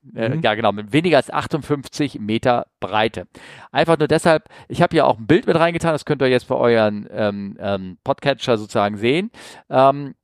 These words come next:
Speaker 2: und zwar sieht man da, da ist eine, eine Landebahn, eine Startbahn besser gesagt, die ist ein bisschen kleiner. Hier in dem Fall ist sie nur fünfundvierzig Meter breit. Und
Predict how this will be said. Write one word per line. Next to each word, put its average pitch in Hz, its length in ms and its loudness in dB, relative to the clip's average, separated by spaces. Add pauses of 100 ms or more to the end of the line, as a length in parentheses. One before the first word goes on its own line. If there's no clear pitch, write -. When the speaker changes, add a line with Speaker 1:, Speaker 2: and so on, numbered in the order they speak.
(140)
Speaker 2:
und 131 180 -8
zwar 143 400 2
sieht 117 200 -14
man 131 160 2
da, 147 320 4
da - 100 2
ist - 500 -4
eine, 113 460 2
eine 107 160 -2
Landebahn, 160 640 0
eine 98 140 -12
Startbahn 131 380 0
besser 143 180 -4
gesagt, 135 260 -2
die 120 80 -6
ist 113 160 -10
ein 123 60 -10
bisschen 110 280 -4
kleiner. 151 360 0
Hier 120 220 0
in 104 40 -2
dem 127 160 0
Fall 120 220 0
ist - 80 -10
sie 117 80 -10
nur 110 160 -2
fünfundvierzig 117 560 -4
Meter 123 260 0
breit. 156 380 0 (640)
Und 147 360 2